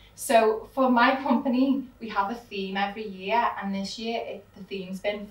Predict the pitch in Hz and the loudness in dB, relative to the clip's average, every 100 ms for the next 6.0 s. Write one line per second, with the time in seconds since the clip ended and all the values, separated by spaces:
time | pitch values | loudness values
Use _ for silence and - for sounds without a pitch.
0 | - 190 185 196 190 - _ - 185 175 | 0 0 0 -4 -8 -16 _ -2 2 2
1 | 180 208 202 - - - - _ 208 202 | 0 -6 -8 -18 -20 -20 -20 _ -4 -2
2 | 202 196 190 - 208 202 208 214 226 240 | 0 0 0 -4 -8 -6 -4 -4 -4 -4
3 | - 190 202 - - - 190 185 175 - | -2 -2 -2 -6 -12 -6 -4 -4 -10 -12
4 | 196 190 175 175 165 165 - - 165 - | -14 -8 -6 -6 -8 -10 -10 -8 -8 -10
5 | - 175 - 170 175 175 170 - 175 | -12 -14 -14 -16 -16 -16 -18 -10 -10